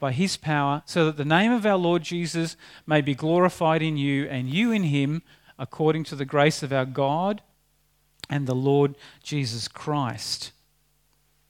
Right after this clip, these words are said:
So what do we see here, just in these couple of verses, 'cause this is kind of like the, the, where I wanna focus. What do we see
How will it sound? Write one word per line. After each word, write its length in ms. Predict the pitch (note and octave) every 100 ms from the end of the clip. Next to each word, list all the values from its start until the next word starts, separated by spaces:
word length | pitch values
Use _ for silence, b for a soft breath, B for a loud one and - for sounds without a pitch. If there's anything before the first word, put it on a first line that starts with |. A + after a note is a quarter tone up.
| _ _ B B B B
So 220 | - G#3+
what 100 | G#3+
do 80 | A3
we 160 | A3+ A3+
see 540 | - G#3+ G#3+ G#3+ - -
here, 340 | D#3 F#3+ A3
just 180 | F#3 -
in 80 | E3+
these 160 | E3
couple 300 | - G3 G3+
of 40 | D#3+
verses, 300 | E3 F3 E3
'cause 160 | F3+
this 160 | G3 G#3
is 100 | F#3+
kind 280 | - F#3 F#3+
of 60 |
like 260 | F3 D#3 -
the, 100 | D3
the, 260 | D3 D3 D3+
where 280 | D#3 D#3+
I 40 | C#3+
wanna 200 | D3+ C#3
focus. 500 | - D#3+ D#3+ C#3+ -
What 120 | F3
do 80 | G#3
we 160 | G3
see 580 | E3 - F#3+ D3+ C#3+ G#3+